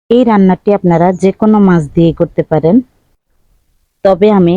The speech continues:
পাঙ্গাস মাছ দিয়ে করে দেখালাম, কারণ অনেকে আমরা পাঙ্গাস মাছটা খেতে চাই না। এভাবে পাঙ্গাস মাছ রান্না করলে যে না খাবেন, সেও খাবেন। মুখে লেগে থাকার মতো দারুণ একটা রেসিপি। মাছের এক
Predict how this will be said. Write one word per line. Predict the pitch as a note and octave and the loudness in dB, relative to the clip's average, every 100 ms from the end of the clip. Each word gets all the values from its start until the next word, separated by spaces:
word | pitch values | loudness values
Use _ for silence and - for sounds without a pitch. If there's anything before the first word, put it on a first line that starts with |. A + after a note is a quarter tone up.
| G#3 | -4
পাঙ্গাস | - G3+ G3+ G#3+ - | -4 -2 -4 -4 -2
মাছ | F#3+ E3+ | 0 0
দিয়ে | D3 E3+ | -2 -4
করে | - E3 | -2 -4
দেখালাম, | D#3 D#3+ - D#3+ D#3+ A3 - | -2 -4 -2 0 2 0 -2
কারণ | - F3 D#3 E3 C4 - _ _ _ _ - | -4 -2 0 2 0 -2 _ _ _ _ -6
অনেকে | F#3+ G#3 G#3 - G#3+ | -2 0 -2 -2 0
আমরা | F3 E3 F3+ | 2 0 -2
পাঙ্গাস | - G3 G3 G#3 F#3+ | -4 -2 -2 -4 -4
মাছটা | E3+ - E3 | -4 -6 -8
খেতে | - D#3 - | -6 -6 -6
চাই | D3+ D#3+ D#3 | -4 0 0
না। | D#3+ G#3 - _ _ _ _ _ _ _ _ _ _ - | 2 0 -4 _ _ _ _ _ _ _ _ _ _ -4
এভাবে | - F#3+ G#3 A#3 | -2 0 0 -2
পাঙ্গাস | - G3 F#3+ G3 G#3+ | -2 -2 -2 -2 -2
মাছ | G#3+ - | -2 -2
রান্না | F3 E3 D#3 | 0 0 -2
করলে | E3 D#3 D3+ G3 - _ _ | -4 -2 -2 -4 -6 _ _
যে | D#3+ - F#3 | -14 -2 0
না | G#3 F3+ | 2 0
খাবেন, | - E3+ C#3+ F3 B3+ | -2 -4 -2 -2 -4
সেও | - - G3 G#3 | -6 -2 0 0
খাবেন। | - E3+ C#3+ - C#3+ _ _ _ _ _ _ - | -2 -6 -6 -14 -14 _ _ _ _ _ _ -6
মুখে | F#3+ - - | -4 -4 -2
লেগে | G#3 E3 D#3+ | 0 0 -2
থাকার | - F#3 G#3 G#3 | -4 -6 -2 -2
মতো | G#3+ G3 B3+ D4 - - | -2 -2 -4 -4 -6 -6
দারুণ | F#3 F#3+ A3 A#3 | -2 0 0 0
একটা | F3+ F3+ | -2 -4
রেসিপি। | E3 - C3+ - D#3 - _ _ _ _ _ _ _ _ _ _ _ _ - | -4 -6 -12 -14 -20 -20 _ _ _ _ _ _ _ _ _ _ _ _ -6
মাছের | G#3 - - | -6 -4 -2
এক | G#3+ | -2